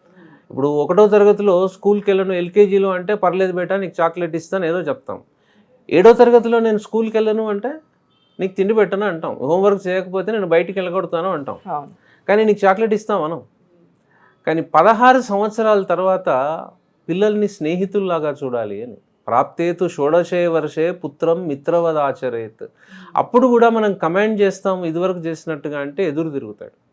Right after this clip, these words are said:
Speaker 1: ఎందుకంటే అడల్సెంట్ గ్రూప్లో హార్మోనల్ చేంజెస్, ఆ బ్యాలెన్స్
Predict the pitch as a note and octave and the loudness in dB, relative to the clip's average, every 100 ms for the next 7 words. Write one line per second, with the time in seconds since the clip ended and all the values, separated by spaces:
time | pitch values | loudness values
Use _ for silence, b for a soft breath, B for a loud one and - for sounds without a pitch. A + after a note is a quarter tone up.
0 | _ C#3+ G3 G3 E3+ G3 D3 F#3+ G#3 G#3 | _ -4 -2 -2 0 0 2 2 2 -2
1 | G3+ F#3+ E3 E3 D#3+ G3 G3+ D3+ D#3 F3 | -4 -4 -6 -6 -4 -2 2 2 0 -2
2 | F3+ E3 D#3 D#3+ D#3+ D#3 D3 F#3+ E3 A#2+ | -2 -4 -4 -6 -6 -8 -8 -4 -4 0
3 | B2+ D3+ E3 D#3 | 0 0 -2 -6